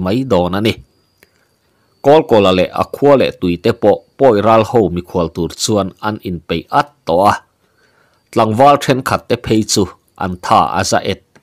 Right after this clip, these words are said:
et to ani. An rin ang le an du ang chuan thil kal takang mo.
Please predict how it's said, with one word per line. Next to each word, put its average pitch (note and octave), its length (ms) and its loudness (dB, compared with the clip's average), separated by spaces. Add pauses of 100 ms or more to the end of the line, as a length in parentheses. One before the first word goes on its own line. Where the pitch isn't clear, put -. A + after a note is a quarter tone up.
(100)
et D3+ 100 -4 (120)
to - 80 -6 (120)
ani. A2 180 -2 (1040)
An B2 180 0
rin D#3 240 6
ang F#2+ 180 0
le F2+ 80 2 (200)
an C3 160 0
du A2 60 2 (100)
ang F2 120 -6 (100)
chuan A2 280 2 (100)
thil G#2+ 200 0 (160)
kal F#2+ 140 0 (100)
takang F2+ 400 -8
mo. B2 100 4